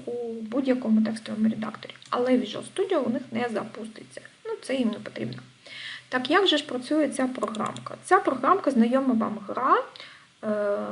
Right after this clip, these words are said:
«Морський бій». Ось так вона виглядає спочатку. Тут є декілька режимів, і Майя под-, більш детально розповіла про цю програмку. Я вам також у Viber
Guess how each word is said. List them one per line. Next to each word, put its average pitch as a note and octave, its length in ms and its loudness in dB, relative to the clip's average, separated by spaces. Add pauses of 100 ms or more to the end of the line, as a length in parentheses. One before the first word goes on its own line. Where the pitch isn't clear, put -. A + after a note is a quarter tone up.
(260)
«Морський B3 340 0
бій». F#3 280 -6 (240)
Ось A#3 120 -10
так A3 220 0
вона G3+ 180 2
виглядає G3+ 640 -2
спочатку. - 680 -4 (520)
Тут F#4 420 4
є B3+ 260 4
декілька G#3+ 580 2
режимів, G#4+ 720 0 (100)
і C#4 460 2 (100)
Майя D4 240 4
под-, - 420 -4 (760)
більш B3 300 2
детально C4 600 2
розповіла A#3+ 600 2
про A3 240 0
цю G#3+ 240 -4
програмку. G#3 840 0 (480)
Я A#3+ 140 4
вам A3 200 0
також A3+ 480 -4
у A3+ 40 -8
Viber G3+ 360 -4